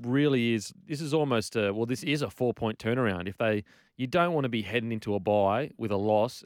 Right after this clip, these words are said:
at the end of the season and then only have, you know, a couple games to get that form, uh, back again. And so, so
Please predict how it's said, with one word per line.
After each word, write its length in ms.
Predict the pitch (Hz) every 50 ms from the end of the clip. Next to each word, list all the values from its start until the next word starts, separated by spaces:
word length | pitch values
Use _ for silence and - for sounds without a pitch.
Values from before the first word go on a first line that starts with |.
| -
at 100 | 113 98
the 100 | - 110
end 120 | 110 110 107
of 60 | 95
the 60 | 101
season 400 | - - 113 107 110 101 107 104
and 100 | 101 95
then 100 | 101 104
only 180 | 104 104 104 104
have, 320 | 101 98 98 95 90 - _ _ _ _ _
you 80 | - 113
know, 120 | 110 101
a 40 | 92
couple 340 | - - 120 123 - 123 110
games 360 | 101 110 104 107 104 101 -
to 80 | - 101
get 180 | 98 110 104
that 180 | - 101 98 -
form, 420 | - - 110 107 107 104 101 101 _ _ _ _ _ _ _ _ _ -
uh, 220 | 104 98 92 90
back 220 | - 113 107 104
again. 340 | 131 131 135 156 170 190 202 _ _ _ _ _ _ -
And 140 | 113 117 113
so, 340 | - - 131 123 120 120 123 - _ _ _ _ _ _ _ _ _ _ _ _ _ _ _ _ _ _ _ _ _ _ _ _ _ _ _ _ _ - -
so 320 | 113 - - 127 120 117